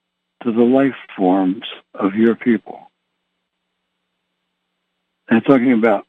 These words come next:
the third density, Venus, I guess, we would not be able to survive there. But the fifth and sixth dimensions of that planet sphere are quite conducive to growing, learning, and teaching.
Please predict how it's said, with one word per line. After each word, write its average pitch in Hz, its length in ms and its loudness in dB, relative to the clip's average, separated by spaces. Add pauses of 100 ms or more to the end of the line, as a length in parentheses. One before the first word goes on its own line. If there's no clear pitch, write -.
the 120 260 -6 (100)
third 143 240 2
density, 98 520 0
Venus, 110 420 2 (100)
I 82 120 -8
guess, 85 200 -8 (1120)
we 135 200 6
would 120 200 -2
not 113 240 -4 (280)
be 113 140 -2
able 110 180 -2
to 104 120 -10 (120)
survive 92 480 -4
there. - 240 -12 (1600)
But 127 160 0
the - 100 4 (100)
fifth 170 240 4
and 120 140 -2 (140)
sixth 185 240 -2
dimensions 98 760 0
of 90 120 -6
that 90 260 -4
planet 87 440 -2 (160)
sphere 90 420 0 (800)
are 117 160 0
quite 147 340 2 (220)
conducive 98 720 0 (760)
to 113 140 2
growing, 127 640 2
learning, 113 360 0
and 135 100 -2
teaching. - 500 -6